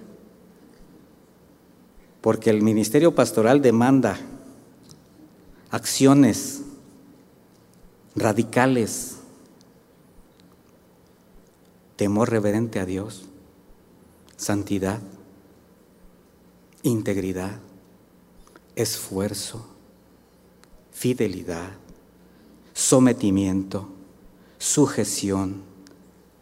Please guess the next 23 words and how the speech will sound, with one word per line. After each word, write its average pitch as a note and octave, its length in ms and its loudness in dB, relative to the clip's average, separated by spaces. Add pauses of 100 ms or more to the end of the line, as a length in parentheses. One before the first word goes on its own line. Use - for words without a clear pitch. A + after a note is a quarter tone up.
negación G#2+ 960 2 (760)
y G#2+ 120 -2
obediencia G2 520 -2
a - 40 -10
su - 160 -10
palabra. D#2+ 500 -14 (1160)
Todo A2 300 0
eso G#2+ 280 -6
forma G2+ 320 -4
parte G2+ 300 -6
de F2+ 100 -8
nuestro F2+ 280 -10
ministerio. E2+ 640 -14 (1600)
Y, A2+ 120 2
amados A#2 320 4
pastores, A2+ 640 0 (280)
asumir A#2 680 2
con A2 260 2
gozo G#2 480 -2 (840)
y A#2 140 -2
de A2+ 100 6
buen B2+ 360 8
ánimo A#2 500 4